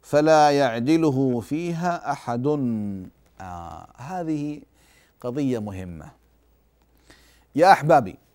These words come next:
الصحابة رضوان الله عليهم لهم القدح المعلى في المكانة. إن رتبنا البشر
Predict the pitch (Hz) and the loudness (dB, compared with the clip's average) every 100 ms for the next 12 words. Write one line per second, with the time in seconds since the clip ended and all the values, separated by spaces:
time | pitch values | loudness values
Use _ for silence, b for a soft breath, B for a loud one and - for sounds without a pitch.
0 | _ _ _ _ _ _ _ b b - | _ _ _ _ _ _ _ b b -6
1 | 165 - 180 - 208 202 165 160 156 147 | -4 0 0 0 2 4 6 6 6 2
2 | 165 196 180 151 139 160 185 165 156 135 | 4 4 4 2 0 2 4 4 2 2
3 | 147 180 180 175 165 190 175 147 165 160 | 2 2 0 2 4 4 2 2 6 6
4 | 160 147 143 135 185 147 151 139 139 127 | 4 2 0 0 -4 -4 -2 -2 0 0
5 | 139 165 151 143 139 131 127 123 117 110 | 2 2 2 4 4 6 4 2 2 -2
6 | 110 104 - _ - 123 110 107 110 80 | -8 -16 -20 _ -10 -8 -6 -8 -10 -12
7 | 143 - _ _ _ _ _ _ _ _ | -14 -20 _ _ _ _ _ _ _ _
8 | _ _ _ _ _ _ _ _ _ _ | _ _ _ _ _ _ _ _ _ _
9 | _ _ _ 156 175 165 151 160 - 247 | _ _ _ -2 0 0 0 -2 0 0
10 | 220 180 147 190 - 131 | 2 2 4 2 2 -6